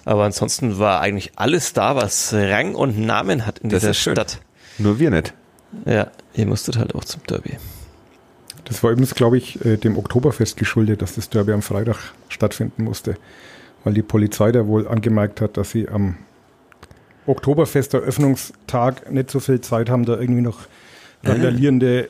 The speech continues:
Speaker 3: Fußballfans in Nürnberg zu
Speaker 1: Mhm.
Speaker 3: betreuen.
Speaker 2: Okay, dann, äh, haben wir die Wiesn doch noch mit reingebracht. Wie lächerlich sind eigentlich diese Videos von Menschen, die am Wiesner Eröffnungstag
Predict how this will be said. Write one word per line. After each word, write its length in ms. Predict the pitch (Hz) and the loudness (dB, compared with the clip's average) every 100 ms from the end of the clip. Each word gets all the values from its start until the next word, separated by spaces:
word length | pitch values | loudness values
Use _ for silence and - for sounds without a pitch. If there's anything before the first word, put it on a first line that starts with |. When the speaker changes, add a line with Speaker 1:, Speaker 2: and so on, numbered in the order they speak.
| - | -10
Speaker 3:
Fußballfans 760 | - 170 - 135 135 139 127 131 | -6 -4 -2 -2 0 2 0 0
in 120 | 123 | 0
Nürnberg 320 | 131 139 113 127 | 0 0 0 0
zu 120 | 117 | 0
Speaker 1:
Mhm. 180 | 113 107 | -2 -2
Speaker 3:
betreuen. 500 | 117 - 113 110 113 | -4 -4 -4 -2 0
Speaker 2:
Okay, 300 | 117 123 127 - | 0 2 0 2
dann, 240 | 117 117 | -2 -2
äh, 160 | 123 113 | 0 0
haben 180 | 110 156 | 2 2
wir 80 | |
die 160 | 143 113 | 2 2
Wiesn 240 | 139 170 | 0 -2
doch 160 | 127 175 | -2 0
noch 140 | 175 | 2
mit 120 | 107 101 | 2 2
reingebracht. 680 | 92 117 - 113 - 98 95 | 2 2 0 0 0 0 0
Wie 140 | 180 | 0
lächerlich 680 | 202 95 - 170 120 151 - | 0 2 2 2 2 0 0
sind 240 | 127 104 | -2 0
eigentlich 380 | 101 104 117 - | 0 0 -2 -2
diese 480 | 113 110 92 - 95 | 0 2 2 -2 -6
Videos 320 | 117 156 - | 0 0 0
von 200 | 110 92 | 0 2
Menschen, 360 | 87 98 143 127 | 0 0 -4 -2
die 240 | 110 104 | 0 0
am 240 | 92 87 | 0 0
Wiesner 360 | 104 117 139 98 | -2 -2 0 0
Eröffnungstag 1120 | 87 107 135 127 - - - 107 92 104 - | 2 -2 0 -2 -4 -16 -4 2 2 0 -8